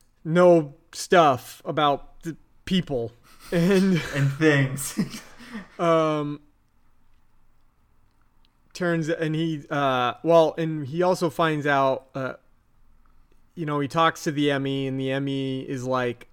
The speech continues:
Speaker 1: uh, well, <sighs> uh, looks like this person was attacked by three people, and we're like, "Wait a minute, three people? I thought that other vampire burned to death." So something's going on.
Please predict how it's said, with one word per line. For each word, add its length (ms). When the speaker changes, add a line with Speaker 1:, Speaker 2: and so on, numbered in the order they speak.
Speaker 1:
uh, 340
well, 400
<sighs> 40
uh, 580
looks 260
like 180
this 160
person 360
was 100
attacked 420
by 160
three 460
people, 520
and 140
we're 80
like, 260
"Wait 160
a 20
minute, 340
three 360
people? 460
I 80
thought 260
that 140
other 200
vampire 500
burned 420
to 100
death." 400
So 160
something's 320
going 240
on. 280